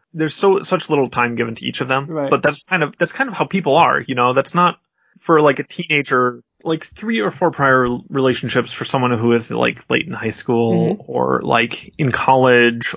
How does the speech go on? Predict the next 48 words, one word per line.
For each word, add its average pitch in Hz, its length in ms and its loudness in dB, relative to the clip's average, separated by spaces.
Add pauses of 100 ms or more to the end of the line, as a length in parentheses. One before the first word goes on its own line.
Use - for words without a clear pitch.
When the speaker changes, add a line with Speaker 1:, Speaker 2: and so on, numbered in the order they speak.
Speaker 1:
or 117 440 -2
is, - 300 -12
like, - 260 -10
at - 80 -6
their 117 100 -4
first - 320 -2
job 117 280 2
or 120 80 4
whatever. 117 260 0
That 160 160 2
is 165 140 -4
totally 156 720 0 (640)
reasonable, 151 640 2
but 135 160 4
it's 127 160 -2
not 131 160 2
very 120 160 2
helpful 120 280 -2
to - 100 -14
the 127 80 -10
plot 127 420 0
Speaker 2:
Mm-hmm. 165 80 -4
Speaker 1:
if 180 280 -4
those 120 220 -2
people 120 240 -2
aren't 120 160 0
gonna 120 120 -6
be 117 60 -4
involved 156 580 2
or 131 100 0
if 120 120 -4
that's, 117 200 -4
there's 120 260 -4
not 117 180 -4
gonna 123 100 -10
be, 123 60 -4
like, 123 240 -4
some 117 500 -2 (760)
narrative 151 380 4
arc 147 360 2
or 151 60 -4
something 135 300 -10
to 120 60 -6
be 120 80 -2
overcome. 120 500 0
And 117 160 -4
so 147 120 -4
most - 440 -6